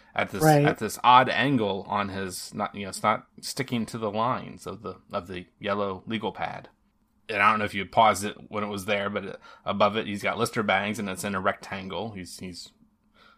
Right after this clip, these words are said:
Speaker 1: not, not exactly circled it, but rec-, rectangled it, <laughs> um, with
Speaker 2: Right.
Speaker 1: the, uh, with the five dash seventy-three, so it's May of seventy-three, which we kinda get a very good sense that it's roughly May, June-ish time,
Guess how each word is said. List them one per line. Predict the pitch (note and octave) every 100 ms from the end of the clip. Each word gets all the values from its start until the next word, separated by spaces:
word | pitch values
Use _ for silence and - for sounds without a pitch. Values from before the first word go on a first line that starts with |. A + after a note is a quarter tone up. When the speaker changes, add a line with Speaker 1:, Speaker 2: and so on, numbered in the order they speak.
| _ _ -
Speaker 1:
not, | G2 -
not | G2 G2
exactly | F#2 F#2 G2
circled | - D3+ - G2+
it, | G#2+
but | E2+ G2+
rec-, | A2 - -
rectangled | G#2 - G#2+ F2+ F#2 G#2 -
it, | G2 F#2+ - - - - C#3+ _
<laughs> | - - - _
um, | - G2 F#3+ F#3+
with | F#3+ E3+
Speaker 2:
Right. | E3+ D#3+ D#3 -
Speaker 1:
the, |
uh, | - - _ -
with | -
the | F#2+
five | - G2+ G2 G2+
dash | F#2+ -
seventy-three, | G#2+ G2 G#2 - G2 F#2 G2+
so | - F#2
it's | -
May | A2 A#2 G2+ F#2
of | F2 F2
seventy-three, | F2+ F#2 G2 F#2+ - -
which | - -
we | D#3+
kinda | D3 C3+ A#2+
get | A#2+
a | A2+ A2 A2 G#2+
very | A2+ G#2+ G2+ G2 F#2 - - G#2
good | G2 F#2 -
sense | G#2 F#2 -
that | F#2
it's | F#2 -
roughly | G#2 - G2+
May, | F#2+ F#2 G2 G2
June-ish | F#2+ F#2+ F#2+ F#2 - - -
time, | A2+ F#2 F#2